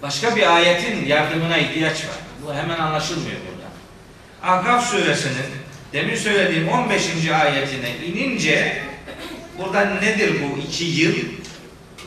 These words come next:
Bu ayrılmak ne demektir? O anlaşılıyor. O ayette, Ahkaf suresi on beşinci ayette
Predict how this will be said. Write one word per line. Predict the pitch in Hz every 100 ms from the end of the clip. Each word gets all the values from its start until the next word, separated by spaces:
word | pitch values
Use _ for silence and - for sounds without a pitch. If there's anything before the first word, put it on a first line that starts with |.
| -
Bu | 147 151
ayrılmak | 135 147 160 165 - -
ne | 170 151
demektir? | 135 135 135 135 123 143
O | 196
anlaşılıyor. | 160 147 - 147 147 185 254 - - - - - - - - - -
O | 220 233 190
ayette, | - 139 135 147 175
Ahkaf | 170 170 196 202 175
suresi | 139 139 190
on | 214
beşinci | 165 139 143 135 139
ayette | 131 131 131 - 208 240 269